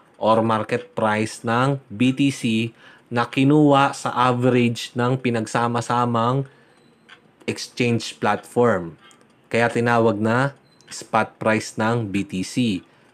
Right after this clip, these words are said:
Fifty thousand, ibig sabihin, fifty thousand dollars yan, mga pro tambay. Then, itong strike price, ito yung kalaban, no? Na kailangan, itong spot price, wag umabot sa strike price.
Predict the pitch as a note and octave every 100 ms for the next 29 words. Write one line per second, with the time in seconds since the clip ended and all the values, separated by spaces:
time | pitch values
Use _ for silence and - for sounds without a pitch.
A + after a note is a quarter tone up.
0 | _ _ G#2+ - A#2+ D3+ E3 D#3 C#3+ C#3
1 | A#2 G#2 - C3 C3+ B2 B2 - A2 A2
2 | G#2+ G2+ G#2 G2 F#2+ F#2+ F#2 - G#2 F#2+
3 | E2+ F2 E2+ F2+ F2+ F2+ F2+ F#2 F#2+ E2+
4 | E2 - - - _ G2 G#2+ G#2+ - A#2
5 | - - F3+ - - C#3 C3+ D3 - -
6 | C#3 F3 E3 C3+ A2+ F#2+ A2 A2+ F#2 E2
7 | - - A#2 D3 D#3 - - - G#2 B2
8 | F3 G#3+ F3+ D3 D#3 E3+ D#3+ - _ A#2+
9 | A#2 B2+ - - F3 - C#3 C#3 C#3 -
10 | - _ A2+ D3 E3 - B2 C3 B2 B2
11 | C3+ C3+ - _ - - A2+ - G#2+ G2+
12 | - A2 G2+ F2 -